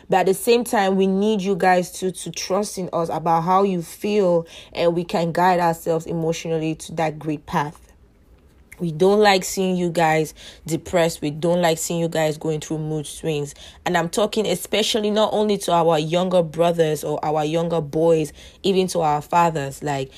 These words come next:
most of the times, our fathers go through a lot of stress,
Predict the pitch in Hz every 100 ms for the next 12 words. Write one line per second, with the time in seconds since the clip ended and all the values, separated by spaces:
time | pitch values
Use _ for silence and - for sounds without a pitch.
0 | - - 180 240 247 196 202 185 180 170
1 | 170 185 190 180 180 175 - 180 156 156
2 | 151 151 165 196 202 185 165 - 185 175
3 | 170